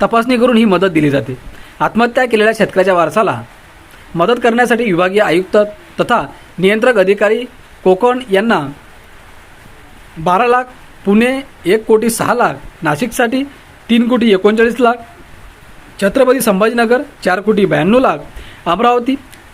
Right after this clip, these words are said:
सहा कोटी शहाण्णव लाख आणि नागपूर विभागीय आयुक्त यांना तीन कोटी पंच्याहत्तर लाखाचा निधी उपलब्ध करून दिला आहे. राज्य शासनाने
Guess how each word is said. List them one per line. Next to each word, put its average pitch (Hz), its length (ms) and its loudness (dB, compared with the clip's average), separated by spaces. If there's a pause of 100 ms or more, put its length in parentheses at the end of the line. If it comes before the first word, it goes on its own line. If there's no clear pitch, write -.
(160)
सहा 202 200 0
कोटी 226 320 0 (240)
शहाण्णव 165 240 2
लाख 214 180 2 (300)
आणि 170 100 0
नागपूर 175 320 -2
विभागीय 214 280 2
आयुक्त 190 320 0 (580)
यांना 202 200 2
तीन 233 280 0
कोटी 170 260 2 (340)
पंच्याहत्तर 190 520 0
लाखाचा 180 420 0
निधी 196 200 0
उपलब्ध 165 340 0
करून 185 220 2
दिला 131 180 0
आहे. 127 180 -2 (640)
राज्य 156 240 0
शासनाने 247 380 0